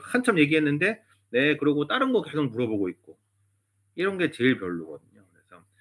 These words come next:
눈 마주쳐주는 거, 끄덕여주는 거, 그리고 뭔가 중요한 얘기를 했으면 "아, 뭐, 삼 주 전부터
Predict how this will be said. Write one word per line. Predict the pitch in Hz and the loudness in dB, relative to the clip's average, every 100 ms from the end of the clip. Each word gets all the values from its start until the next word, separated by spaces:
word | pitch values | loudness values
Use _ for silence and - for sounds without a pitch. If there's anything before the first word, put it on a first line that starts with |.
| _ _ _ _ _ _ _ _ _ _ _ | _ _ _ _ _ _ _ _ _ _ _
눈 | 127 151 | -2 0
마주쳐주는 | 143 101 117 - 123 117 101 | 2 0 -2 -6 -6 -6 -6
거, | 113 175 220 - | -6 -6 -8 -12
끄덕여주는 | 196 196 185 156 131 107 101 | -8 -6 -2 -2 -2 -4 -2
거, | 156 | -2
그리고 | 151 139 | 0 0
뭔가 | 120 131 | 0 -2
중요한 | - 123 156 170 | -2 2 2 4
얘기를 | 139 120 120 | 2 0 -4
했으면 | 113 139 185 175 - - - _ _ | -4 -4 -6 -8 -16 -20 -20 _ _
"아, | - 117 127 131 - _ | -14 -10 -6 -6 -10 _
뭐, | - - - | -16 -14 -16
삼 | - 233 277 | -8 0 2
주 | 294 | 2
전부터 | 269 196 156 151 151 139 127 120 110 101 92 | 2 0 -2 -4 0 2 6 6 4 2 -2